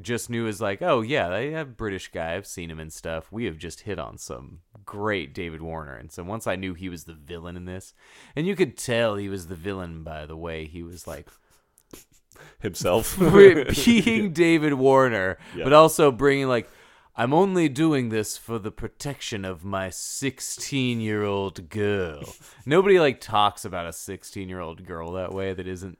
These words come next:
Speaker 1: definitely the bad guy.
Speaker 2: You know, I was really uncomfortable anytime that girl was on screen.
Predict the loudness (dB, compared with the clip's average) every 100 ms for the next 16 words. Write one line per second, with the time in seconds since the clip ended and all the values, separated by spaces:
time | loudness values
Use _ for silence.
0 | _ -14 -12 -12 -14 -12 -10 -12 -12 -12
1 | -10 -10 -4 -2 0 0 2 4 2 2
2 | 0 0 -2 -2 2 0 -2 -6 -8 -8
3 | -10 -6 -6 -6 -6 -4 -4 -6 -6 -6
4 | -8 -6 -6 -6 -8 -8 -10 -6 0 2